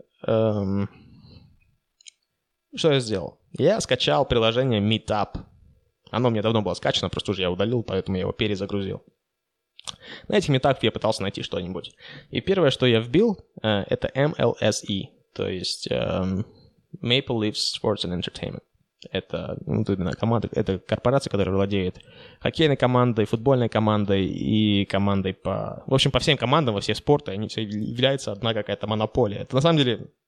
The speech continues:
я офигеваю от того, как всё построено, как одна корпорация может владеть сразу там шестью клубами спортивными. То есть для меня это прям mind blown. Так как, как для такого free market guy, это для меня немножко странно.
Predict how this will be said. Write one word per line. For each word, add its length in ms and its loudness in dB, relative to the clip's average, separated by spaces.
я 180 0
офигеваю 500 2
от 60 -10
того, 140 0
как 120 -10
всё 120 0
построено, 380 0
как 120 -4
одна 160 0
корпорация 440 0
может 240 0
владеть 340 0
сразу 360 0
там 180 -4
шестью 360 0
клубами 320 0
спортивными. 560 -2
То 120 -2
есть 100 0
для 100 0
меня 220 4
это 140 -2
прям 400 -2
mind 340 2
blown. 360 2
Так 160 -6
как, 260 -6
как 180 -2
для 120 2
такого 260 2
free 180 2
market 360 2
guy, 260 2
это 280 0
для 180 0
меня 160 4
немножко 280 2
странно. 400 -2